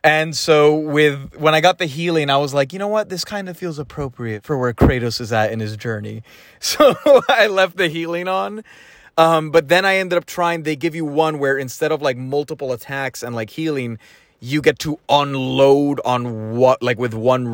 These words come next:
really strong attack. And if you kill him, you heal. And I really liked that one for a little bit, but I did end up switching back to the original one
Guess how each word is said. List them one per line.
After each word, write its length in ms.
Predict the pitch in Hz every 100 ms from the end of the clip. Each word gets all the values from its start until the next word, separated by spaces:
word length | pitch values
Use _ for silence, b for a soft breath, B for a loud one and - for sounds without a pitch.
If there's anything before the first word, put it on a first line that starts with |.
| 113
really 220 | 123 120
strong 460 | - - 117 120
attack. 320 | 135 147 139 -
And 100 | 123
if 140 | 107
you 100 | 113
kill 260 | - 123 156
him, 120 | 185
you 100 | 190
heal. 380 | 202 214 226 220 b b b b
And 120 | 135
I 60 | 151
really 440 | 156 143 165 165
liked 280 | 139 131 123
that 280 | 127 131 123
one 160 | 127 117
for 140 | 120
a 60 | 117
little 220 | 113 110
bit, 300 | 110 104 -
but 200 | 139 160
I 80 | 156
did 240 | 139 160
end 140 | 160 156
up 100 | 143
switching 440 | - 147 131 131
back 360 | 104 131 120 -
to 120 | -
the 140 | 117 117
original 440 | 110 117 110 110
one 380 | 107 104 104 101